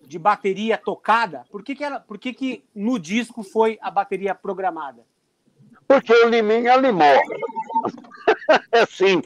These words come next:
Speaker 1: Entendi.
Speaker 2: Ele
Speaker 1: Mas
Speaker 2: chamava
Speaker 1: era
Speaker 2: Liminha e Lima.
Speaker 1: Mas
Speaker 2: Né?
Speaker 1: era daquele, mas era aquele tipo de levada ali, como eu fiz,
Speaker 2: Era um
Speaker 1: que você
Speaker 2: negócio, era um
Speaker 1: tocava?
Speaker 2: negócio, não,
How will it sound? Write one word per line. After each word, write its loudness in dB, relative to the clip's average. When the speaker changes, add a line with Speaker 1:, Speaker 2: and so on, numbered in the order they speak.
Speaker 1:
Entendi. 0
Speaker 2:
Ele 4
Speaker 1:
Mas 6
Speaker 2:
chamava 6
Speaker 1:
era 4
Speaker 2:
Liminha 0
e 2
Lima. 0
Speaker 1:
Mas -4
Speaker 2:
Né? 6
Speaker 1:
era 4
daquele, -4
mas -6
era -2
aquele -6
tipo -12
de -8
levada 0
ali, -8
como 2
eu -2
fiz, -4
Speaker 2:
Era 6
um 4
Speaker 1:
que 4
você -
Speaker 2:
negócio, 4
era -2
um 0
Speaker 1:
tocava? 4
Speaker 2:
negócio, 4
não, 4